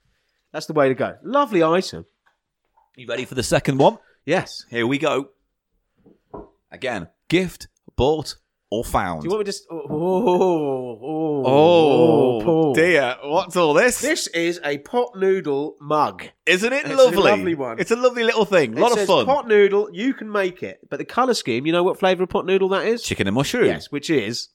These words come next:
Speaker 2: Obviously,
Speaker 1: the
Speaker 2: the,
Speaker 1: best.
Speaker 2: the best
Speaker 1: Best
Speaker 2: one.
Speaker 1: noodle they do, uh, which isn't saying much 'cause they're
Speaker 2: No.
Speaker 1: shit. But, you know,
Speaker 2: Mm.
Speaker 1: yes.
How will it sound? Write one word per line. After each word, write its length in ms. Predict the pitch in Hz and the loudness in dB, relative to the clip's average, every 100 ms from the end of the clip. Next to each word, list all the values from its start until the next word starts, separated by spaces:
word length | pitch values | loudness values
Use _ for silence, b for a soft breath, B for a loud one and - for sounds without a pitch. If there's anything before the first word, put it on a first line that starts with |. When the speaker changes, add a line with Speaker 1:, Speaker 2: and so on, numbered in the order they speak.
| _ _ _ _ | _ _ _ _
Speaker 2:
Obviously, 500 | 85 78 85 - 101 | -6 -6 -6 0 0
Speaker 1:
the 100 | 135 | 0
Speaker 2:
the, 60 | 139 | 0
Speaker 1:
best. 300 | 127 107 - | 0 0 -2
Speaker 2:
the 60 | 98 | -4
best 320 | - 67 - | -4 -8 -4
Speaker 1:
Best 0 | |
Speaker 2:
one. 220 | 87 104 143 | 0 0 0
Speaker 1:
noodle 260 | 147 135 | -2 0
they 160 | 135 135 | 0 0
do, 320 | 123 147 117 b b b b b - | 2 0 0 b b b b b -8
uh, 200 | 131 120 - _ | -6 -4 -8 _
which 180 | 151 143 | -12 -8
isn't 180 | 147 110 | -8 -6
saying 280 | 127 107 87 | -6 -6 -8
much 220 | 82 - | -14 -14
'cause 100 | 101 | -6
they're 140 | 82 | -4
Speaker 2:
No. 40 | 76 | -4
Speaker 1:
shit. 380 | - 131 110 - | -6 -10 -10 -4
But, 300 | 208 151 - _ _ _ _ _ _ _ _ - | 0 0 -4 _ _ _ _ _ _ _ _ -8
you 140 | 311 | -4
know, 340 | 269 269 277 277 | -2 -4 -6 -6
Speaker 2:
Mm. 480 | 113 151 160 104 101 | -4 -2 -4 -6 -6
Speaker 1:
yes. 360 | 131 101 - | -4 -4 -8